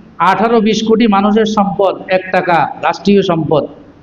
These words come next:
আমাকে অবশ্যই আঠারো বিশ কোটি মানুষের কাছে জবাবদিহি করতে হবে কিয়ামতের দিন। এই ভয় যদি না থাকে, আপনি তাকে যত ওয়াজ, যত কিছু করেন, দুর্নীতি কমিশনাররা তো কোরআনে আয়াত, হাদিস, বিভিন্ন সময়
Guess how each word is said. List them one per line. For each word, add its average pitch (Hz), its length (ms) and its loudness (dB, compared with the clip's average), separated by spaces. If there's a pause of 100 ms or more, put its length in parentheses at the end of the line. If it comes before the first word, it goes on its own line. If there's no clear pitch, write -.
(120)
আমাকে 226 400 0
অবশ্যই 285 500 2
আঠারো 226 380 2
বিশ 233 220 -2
কোটি 247 180 0
মানুষের 233 400 0
কাছে 233 260 -2
জবাবদিহি 196 440 0
করতে 208 260 0
হবে 190 140 2
কিয়ামতের 156 540 -2
দিন। 117 140 -12 (720)
এই 220 320 2
ভয় 254 280 4
যদি 311 200 2
না 233 140 4
থাকে, 240 680 -2 (400)
আপনি 190 280 0 (100)
তাকে 220 400 0
যত 208 360 0
ওয়াজ, 196 540 4
যত 190 200 0
কিছু 202 280 0
করেন, 185 440 2 (1040)
দুর্নীতি 220 440 2
কমিশনাররা 233 640 2
তো 226 220 0
কোরআনে 208 420 0
আয়াত, 202 360 0
হাদিস, 185 580 -2
বিভিন্ন 190 360 2
সময় 208 400 0